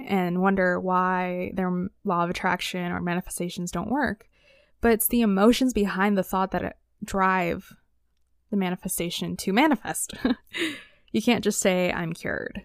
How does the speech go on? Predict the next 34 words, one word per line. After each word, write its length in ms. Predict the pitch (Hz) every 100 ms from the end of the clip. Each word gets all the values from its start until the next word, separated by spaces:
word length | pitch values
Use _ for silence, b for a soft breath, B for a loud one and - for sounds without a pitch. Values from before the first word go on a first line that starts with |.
| _
with 180 | 208 190
no 120 | 185
emotion 400 | 175 165 165 185
behind 300 | - 165 -
it. 160 | - - _ -
The 60 | 202
magic 680 | 196 202 208 202 - - _ -
comes 440 | - 190 180 185
from 240 | - 185 175
the 80 | 175
feeling, 520 | 185 175 175 170 170
the 60 |
vibration. 800 | 175 175 175 170 180 170 160 180 - B B B
If 120 | 214
you 60 | 220
say, 200 | 247 233
"I'm 140 | 220
cured," 480 | 214 - 202 190 175
with 160 | 180
feeling 340 | - 196 190 196
how 600 | - 185 185 180 170 175
it 140 | - 190
would 160 | 180
feel 220 | - 185
like 200 | 175 175
when 140 | 175 170
you're 140 | 170
healthy, 580 | 175 180 - - - 190
so 300 | - 180 175
you'd 220 | 180 185
feel 320 | - 175 175
relieved, 520 | 185 226 285 208 - -
happy, 420 | 254 254 233 185
excited, 640 | - - 214 185 180 190